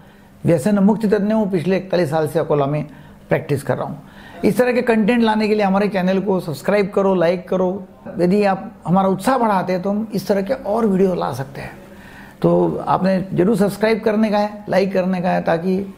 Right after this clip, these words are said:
हमारा उत्साह बढ़ते रहता है। तो आज बात करने वाला हूँ मैं कि कौन सी गलतियाँ नहीं करना चाहिए जिससे अपना पेट फूलेगा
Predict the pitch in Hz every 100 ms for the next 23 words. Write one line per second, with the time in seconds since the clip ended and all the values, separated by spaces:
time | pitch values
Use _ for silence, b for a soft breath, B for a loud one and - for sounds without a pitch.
0 | - 170 175 160 - 170 165 143 139 127
1 | 127 - - B B B B B 220 254
2 | 247 254 254 247 254 262 285 302 294 254
3 | - 226 226 254 202 180 175 220 214 214
4 | 190 170 165 151 185 214 165 143 196 226
5 | - - 175 175 202 233 - 185 190 -
6 | - - - 180 165 90